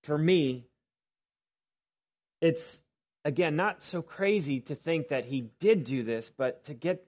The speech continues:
why he did this. I personally have never done anything that should merit God doing what God did.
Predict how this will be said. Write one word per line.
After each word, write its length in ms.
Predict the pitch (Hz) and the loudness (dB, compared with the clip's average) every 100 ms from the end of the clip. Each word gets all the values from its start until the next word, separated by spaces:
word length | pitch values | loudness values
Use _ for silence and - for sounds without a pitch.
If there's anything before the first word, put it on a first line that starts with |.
| _ _ | _ _
why 240 | - 233 269 | -8 -2 0
he 200 | 147 123 | 2 0
did 260 | 104 107 | -4 -8
this. 320 | 101 92 - - _ _ _ _ _ _ _ - _ _ _ _ _ _ _ _ _ 151 | -8 -12 -16 -20 _ _ _ _ _ _ _ -20 _ _ _ _ _ _ _ _ _ 0
I 140 | 202 | 0
personally 560 | 214 - 220 226 170 151 | 2 2 4 4 2 2
have 120 | 147 | 2
never 320 | 156 196 202 | 0 2 4
done 260 | 175 156 151 165 | 6 4 0 0
anything 720 | 190 196 - 127 113 110 113 _ _ _ _ | 2 2 0 -4 -6 -6 -10 _ _ _ _
that 220 | 131 156 | -2 0
should 220 | - 160 156 | 0 -2 2
merit 500 | 165 185 143 135 131 | 4 6 6 4 0
God 340 | 160 165 131 | 0 0 2
doing 460 | 156 160 151 143 - | 4 6 4 0 -2
what 300 | 135 143 135 | 0 0 0
God 300 | 139 127 113 | -2 -2 -2
did. 260 | 127 98 | -4 -4